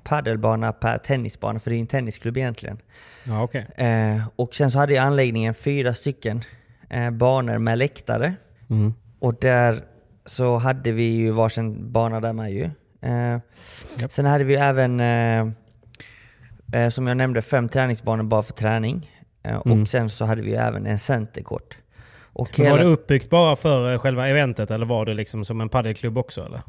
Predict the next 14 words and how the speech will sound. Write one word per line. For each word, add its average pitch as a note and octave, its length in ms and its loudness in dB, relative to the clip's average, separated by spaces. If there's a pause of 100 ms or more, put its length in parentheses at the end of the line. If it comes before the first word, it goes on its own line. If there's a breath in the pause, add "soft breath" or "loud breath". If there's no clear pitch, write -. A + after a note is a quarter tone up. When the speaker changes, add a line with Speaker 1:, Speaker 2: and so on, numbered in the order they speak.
(140)
Speaker 1:
Nej, B2+ 220 -4 (120)
det C3+ 140 6
var B2+ 180 4
bara B2+ 440 4
uppbyggt C3 440 -4
för G#2+ 320 2
eventet. - 720 -4 (120)
Bara C3 300 2
Speaker 2:
Okej. A#2+ 120 -2
Speaker 1:
eventet. A2+ 540 -10 (720 soft breath)
Ehm, A2+ 440 -2 (400 loud breath)
så C#3+ 60 4
att, B2 220 2
eh, C3+ 60 4